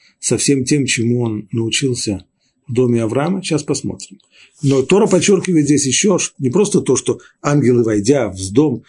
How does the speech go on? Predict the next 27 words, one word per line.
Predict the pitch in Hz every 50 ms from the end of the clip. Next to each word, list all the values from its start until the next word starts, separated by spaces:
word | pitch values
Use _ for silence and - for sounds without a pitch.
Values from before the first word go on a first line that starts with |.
| _ _
вот | - 113 104
так | - - -
вот | 123 113 -
прямо-таки | - 139 135 123 123 104 107 - 123
наткнулись | 113 113 107 - - - 139 131 123 110 107 104 - -
на | 139 123 117 113
Лота, | 110 101 87 87 - - - _ - - - - - _ -
а | - 107 107 107 - 196 196 190 185 - - _ _ _ - - _ _ _ _ _ _ _ _ _
выражение, | - 117 110 123 123 120 110 135 180 196 175 131
которое | 123 123 127 127
сказано | 120 - - 160 143 123 139 127
здесь, | 110 107 139 156 131 - 110
а | 107
Лот | 123 160 151 - -
сидит | - 113 107 135 170 151 123
у | 113
ворот | 120 123 143 127 123
с | 131
дома, | 165 202 190 143 113
оно | 113 123 135
специфическое. | 135 - - 147 - 147 143 - 120 104 - - - - - - - - - - _ - - - - - -
Сидеть | - - - 160 110 104 165 185 180 123
в |
воротах | 131 135 143 165 160 - 160 127 107
с | 101 104
дома | 110 160 165 151 131 123 123 123 _ _ _ _ _ _ _ _ _ _ _ _ _ _ _ _ _ _ _ _ _ _ _ _ _ _ _ _ _ _ _ - - -
означает, | 107 110 98 107 113 107 104 - 131 127 127 127 120 107 107